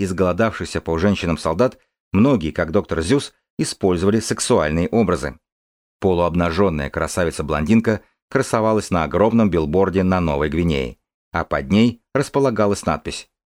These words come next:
«Не забудь принять атабрин». Такие же плакаты с такими же красавицами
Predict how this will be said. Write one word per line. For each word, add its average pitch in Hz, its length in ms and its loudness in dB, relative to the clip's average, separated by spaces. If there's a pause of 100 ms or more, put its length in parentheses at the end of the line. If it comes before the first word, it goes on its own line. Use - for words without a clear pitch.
(140)
«Не 107 180 6
забудь 101 460 2
принять 131 420 2
атабрин». 104 560 0 (1120)
Такие 156 300 2
же 160 100 4
плакаты 127 500 0
с - 80 -8
такими 131 340 2
же 113 120 2
красавицами 98 800 -2